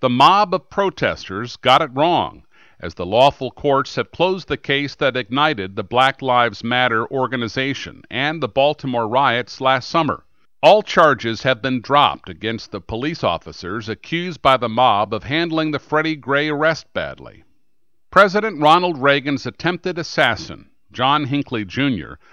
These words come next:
was released yesterday by a federal judge from Saint Elizabeth's Hospital, reported C N N. Hinckley also shot James Brady, whose subsequent death was ruled a homicide.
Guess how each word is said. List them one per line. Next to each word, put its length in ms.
was 220
released 500
yesterday 680
by 220
a 100
federal 460
judge 440
from 220
Saint 260
Elizabeth's 560
Hospital, 600
reported 460
C 180
N 160
N. 220
Hinckley 480
also 500
shot 400
James 380
Brady, 540
whose 140
subsequent 600
death 360
was 240
ruled 460
a 80
homicide. 720